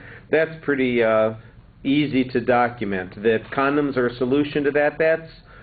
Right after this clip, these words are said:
I think, uh, pretty straightforward, or at least a, a significant, uh, solution to that. But, uh, why it is that people are not, uh, acting on this, I think that's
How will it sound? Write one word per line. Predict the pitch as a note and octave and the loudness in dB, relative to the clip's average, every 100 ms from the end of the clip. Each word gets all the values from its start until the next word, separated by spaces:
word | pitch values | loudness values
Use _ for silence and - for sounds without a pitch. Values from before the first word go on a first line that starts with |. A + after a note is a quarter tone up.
| - - | -20 -10
I | - | -6
think, | A#2 C3 B2+ B2 | -2 -2 -2 0
uh, | A#2+ A2+ - | 2 2 0
pretty | B2+ B2 A#2+ | -2 -2 -2
straightforward, | B2+ A#2+ A#2+ A#2 A#2 | 0 0 2 4 6
or | D3 C#3+ | 6 4
at | C#3+ | 2
least | C#3+ C#3+ | -2 0
a, | B2 A#2+ A2+ | 2 2 0
a | A2 | -2
significant, | B2 A#2 D3 B2+ G2+ G2 G2 A2 | -4 0 -2 -2 -4 -6 -2 0
uh, | G2+ G2 | 0 -2
solution | A2 G#2 G#2 G2+ G2+ | -4 -2 -2 -2 -4
to | G2 F#2+ | -2 0
that. | G2+ F#2+ F#2+ - - - - | 0 0 -4 -12 -16 -16 -4
But, | - B2 A#2+ A#2+ | 2 2 2 0
uh, | A#2+ A#2 A2+ A#2+ | 4 4 4 2
why | A2+ B2+ D#3+ | 2 4 6
it | D3+ C#3+ | 4 4
is | D3+ C3+ | 2 2
that | A#2+ A#2 | -2 -2
people | C#3+ D3 B2 | -2 -2 2
are | A#2+ | 2
not, | A2+ B2 C3+ - - | 2 0 0 -4 -2
uh, | C3 A2 G#2+ - - - - - | 2 4 2 -2 -12 -20 -8 -2
acting | D3 D#3+ D3 B2 G#2+ | -2 -2 -2 -2 -2
on | A2 G#2 | -4 -2
this, | G2+ G#2+ | -2 0
I | G#2+ | 0
think | A2 A2 F#2+ | 0 -2 0
that's | A#2+ B2 | 2 0